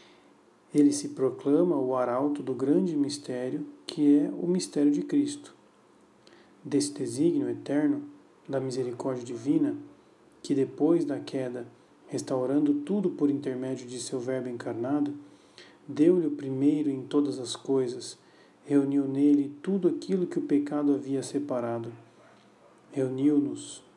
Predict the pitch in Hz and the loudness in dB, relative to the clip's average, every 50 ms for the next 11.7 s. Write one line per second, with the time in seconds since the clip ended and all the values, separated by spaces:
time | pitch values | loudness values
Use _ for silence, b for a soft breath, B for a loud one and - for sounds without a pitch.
0 | _ - 143 127 120 - - 139 131 127 123 120 - - - _ _ _ _ _ | _ -10 -8 -8 -8 -8 -8 -8 -6 -6 -8 -12 -16 -20 -20 _ _ _ _ _
1 | - - - - - 196 190 156 147 143 147 143 123 123 123 120 117 117 117 - | -20 -20 -6 0 4 4 4 4 2 -2 -2 -4 -6 -6 -6 -6 -6 -6 -10 -14
2 | b b b b b b b b b b b b b b - 143 131 - - 175 | b b b b b b b b b b b b b b -8 -8 -8 0 2 2
3 | 180 170 151 - - 175 - - 156 151 143 151 156 170 165 156 147 143 143 135 | 2 2 -2 -4 -4 -6 -2 0 0 2 4 4 2 2 2 4 2 2 2 2
4 | 135 143 147 147 143 139 131 - - - 143 139 143 151 160 151 147 135 135 - | 2 4 4 4 4 2 0 -6 -2 0 2 4 4 4 4 4 2 0 0 -2
5 | - - - - - - - - 151 143 143 143 - - - - 147 143 143 - | -6 -10 -10 -8 -8 -8 -4 0 2 2 2 0 -4 -10 -8 -6 -6 -4 -4 -4
6 | - 156 151 151 151 151 - - - B B B B B B B B B _ _ | -2 0 2 2 2 0 -4 -10 -16 B B B B B B B B B _ _
7 | - - - 123 - - 139 127 120 127 117 - - - 139 143 139 139 143 - | -20 -14 -10 -10 -4 -4 -2 -2 -2 -4 -4 -4 -4 -2 0 0 0 -2 -6 -8
8 | - - _ _ _ _ _ _ _ _ _ _ _ _ - _ _ - - - | -16 -20 _ _ _ _ _ _ _ _ _ _ _ _ -20 _ _ -20 -20 -12
9 | - 139 131 120 - - - 143 131 117 - 151 143 139 135 135 131 120 113 - | -2 -2 -2 0 -2 -4 -4 -6 -6 -4 -4 -2 -2 -2 -2 -4 -4 -6 -10 -14
10 | - - - - - B B B B B B B B B B B B B - 117 | -18 -20 -20 -20 -20 B B B B B B B B B B B B B -10 -2
11 | - 143 143 - 143 127 120 127 143 160 165 147 - - | -2 0 0 0 -2 -2 0 2 2 4 4 2 0 -2